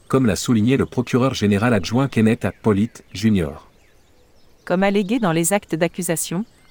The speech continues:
Speaker 2: à partir de deux mille onze, Biluchenko et Vernet ont volé une quantité massive de crypto-monnaies à Mt. Gox,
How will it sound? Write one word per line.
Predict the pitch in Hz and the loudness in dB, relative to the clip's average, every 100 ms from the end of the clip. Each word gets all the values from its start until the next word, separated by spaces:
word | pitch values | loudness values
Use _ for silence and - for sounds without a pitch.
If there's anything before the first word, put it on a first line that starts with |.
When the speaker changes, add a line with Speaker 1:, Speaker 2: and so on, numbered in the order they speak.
| - | -10
Speaker 2:
à | - | -4
partir | 190 - 214 | -4 -2 -4
de | 160 156 | -2 0
deux | 208 | 2
mille | 202 180 | 2 2
onze, | 165 190 - - - - | 0 -2 -6 -12 -20 -10
Biluchenko | 180 214 226 - 214 - 220 | -4 -2 0 0 0 2 2
et | |
Vernet | 180 175 190 226 | 4 2 4 2
ont | 180 | 0
volé | 156 180 214 | 0 0 2
une | 165 | 0
quantité | - 196 214 - 202 | 0 -2 -4 -2 0
massive | 180 - 214 185 | 2 0 -2 -4
de | 151 | -4
crypto-monnaies | - 233 - 214 190 185 190 | -4 -6 0 2 2 2 2
à | 160 | 0
Mt. | 160 156 | 0 -2
Gox, | 156 180 - - | 0 0 -2 -12